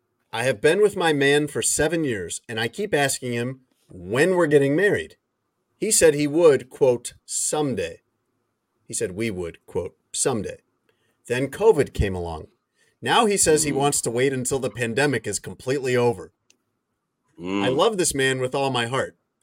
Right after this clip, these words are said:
Speaker 1: I have my wedding dress and shoes, but I'm tired of his excuses. I'm almost ready to say the heck with it and sell my shoes and dress.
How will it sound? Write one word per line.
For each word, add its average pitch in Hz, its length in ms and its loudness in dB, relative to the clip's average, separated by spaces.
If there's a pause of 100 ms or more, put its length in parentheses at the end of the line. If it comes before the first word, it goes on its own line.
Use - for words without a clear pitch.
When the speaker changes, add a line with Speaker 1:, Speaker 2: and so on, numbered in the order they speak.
(140)
Speaker 1:
I 107 120 -10
have 170 160 -2
my 170 140 0
wedding 139 300 2
dress 131 260 0
and 107 120 -6
shoes, 113 420 -2 (240)
but 110 100 -6
I'm 117 160 -2
tired 165 360 2
of 160 100 0
his 139 140 -4
excuses. - 680 -2 (420)
I'm 120 220 -6
almost 165 400 -2
ready 160 200 2
to 147 100 -4
say 131 260 0
the 110 140 -6
heck 175 240 -2
with 117 140 -6
it 92 200 -10
and 107 160 -10
sell 170 360 -2
my 95 160 -8
shoes 92 480 -10 (100)
and 95 160 -12
dress. 85 400 -14